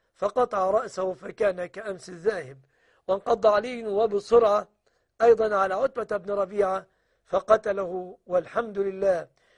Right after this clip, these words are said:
وتبارز الوليد بن عتبة مع عبيد بن الحارث، كل جرح الآخر، فانقض علي وحمزة على الوليد بن عتبة فقتلاه، وكان النصر حليفاً لأهل الإسلام، وكان طالع خير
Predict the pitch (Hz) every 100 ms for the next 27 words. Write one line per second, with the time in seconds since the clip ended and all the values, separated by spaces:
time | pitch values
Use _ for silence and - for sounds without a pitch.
0 | _ _ 202 214 220 269 302 262 254 226
1 | 233 269 226 202 220 254 190 220 208 196
2 | 196 233 214 185 190 175 202 214 262 -
3 | _ _ _ _ 254 254 220 196 185 233
4 | 190 190 233 226 233 226 240 - _ _
5 | _ 202 202 247 233 208 196 226 254 202
6 | 180 - 214 226 185 220 240 247 233 _
7 | _ _ - 196 214 202 190 190 277 208
8 | 175 180 220 156 185 165 - 202 190 185
9 | 175 185 196 143 _ _ _ _ - 170
10 | 170 196 175 156 190 190 180 170 - 170
11 | 226 233 - 190 180 175 175 - 185 175
12 | 233 175 165 165 - 156 185 196 175 147
13 | _ _ _ _ 196 202 262 269 254 277
14 | 262 233 214 269 254 190 156